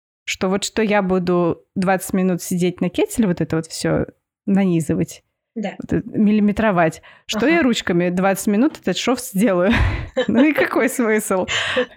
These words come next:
Speaker 1: Так я хотя бы в креслице с чаечком, за сериальчиком, в тишине, а не вот в этом вот сгорбленном состоянии.
Speaker 2: Да, на самом деле я, э, как сказать, э, долго шла к этому кетелю. Ну,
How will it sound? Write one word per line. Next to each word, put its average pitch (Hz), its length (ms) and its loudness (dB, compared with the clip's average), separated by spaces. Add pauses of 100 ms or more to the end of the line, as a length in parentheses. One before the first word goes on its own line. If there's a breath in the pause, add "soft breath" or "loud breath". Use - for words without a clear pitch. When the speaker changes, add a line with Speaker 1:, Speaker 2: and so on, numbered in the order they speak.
(100)
Speaker 1:
Так 254 200 0
я 269 100 4
хотя 262 340 0
бы 208 140 2
в - 100 -8
креслице 269 760 2
с 262 120 -4
чаечком, 269 840 2 (220 loud breath)
за 226 180 2
сериальчиком, 254 920 2
в - 60 -20
тишине, 226 600 0
а 214 100 2
не 220 100 2
вот 208 160 0
в 208 60 2
этом 202 260 0
вот 185 180 0
сгорбленном 196 760 0
состоянии. 190 880 -2 (480)
Speaker 2:
Да, 247 260 0
на 247 120 0
самом 349 400 0
деле 370 320 -2
я, 294 260 0 (260)
э, 226 460 0 (440)
как 254 180 -2
сказать, 208 460 -4 (300 loud breath)
э, 240 220 -2
долго 311 340 -2
шла - 280 -2
к - 80 -4
этому 214 320 -4
кетелю. 262 500 -4 (200)
Ну, 269 300 -4